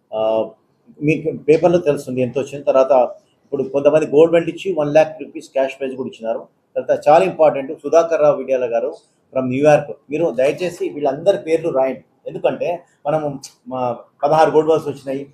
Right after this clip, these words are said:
ఆ, పది లక్షలు వచ్చినాయి కాదు. వాళ్ళు హ్యాపీగా నేను ఆ, ఆ కటింగ్ నేను అమెరికా పంపుతాను. So వాళ్ళ ఈచ్ పేరు అయితే వాళ్ళు ఇంకా ఫ్యూచర్లో కూడా అరే ఫలానా, ఆ, వెలుగులో నా పేరు వచ్చింది, ఫలానా ఆంధ్రజ్యోతి నా పేరు వచ్చింది, ఫలానా ఈనాడు వచ్చింది,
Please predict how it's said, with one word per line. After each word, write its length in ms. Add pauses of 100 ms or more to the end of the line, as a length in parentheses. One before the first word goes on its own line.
(180)
ఆ, 40 (340)
పది 180
లక్షలు 240
వచ్చినాయి 300
కాదు. 120 (300)
వాళ్ళు 160
హ్యాపీగా 500
నేను 180
ఆ, 20 (160)
ఆ 20 (100)
కటింగ్ 260
నేను 180
అమెరికా 260
పంపుతాను. 420 (320)
So 60 (180)
వాళ్ళ 140 (240)
ఈచ్ 220 (120)
పేరు 160
అయితే 120
వాళ్ళు 220
ఇంకా 140 (380)
ఫ్యూచర్లో 420
కూడా 100
అరే 220
ఫలానా, 320 (400)
ఆ, 60 (340)
వెలుగులో 440
నా 120
పేరు 200
వచ్చింది, 220 (100)
ఫలానా 280
ఆంధ్రజ్యోతి 560
నా 100
పేరు 160
వచ్చింది, 220
ఫలానా 200
ఈనాడు 280
వచ్చింది, 260